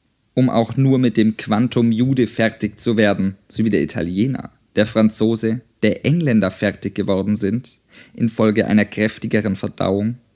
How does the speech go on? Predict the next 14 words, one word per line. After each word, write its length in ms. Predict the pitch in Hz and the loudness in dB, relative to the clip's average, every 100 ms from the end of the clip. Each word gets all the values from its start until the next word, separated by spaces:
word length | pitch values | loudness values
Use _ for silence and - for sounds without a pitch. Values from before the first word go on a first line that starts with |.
| _ _ _ - - - | _ _ _ -20 -20 -2
das 240 | 127 156 | 0 0
ist 220 | - - | -4 -4
die 100 | 147 | -4
deutliche 600 | 135 123 156 156 151 - - | 0 0 0 -4 -4 -4 0
Aussage 560 | 127 139 131 135 143 | 0 0 -2 -2 -2
und 100 | 113 | -2
Sprache 560 | - - 98 104 - 113 | -4 -2 0 0 0 0
eines 260 | 110 107 - | 2 2 0
allgemeinen 580 | 110 107 107 110 113 | 0 2 2 2 2
Instinktes, 920 | 113 113 - - 117 107 - - - - - | 0 -2 -4 -2 -4 -4 -12 -12 -14 -12 -6
auf 180 | 101 | -2
welchen 200 | 101 107 | -2 0
man 220 | 107 98 101 | 0 0 0
hören, 400 | 113 104 110 | 0 0 -4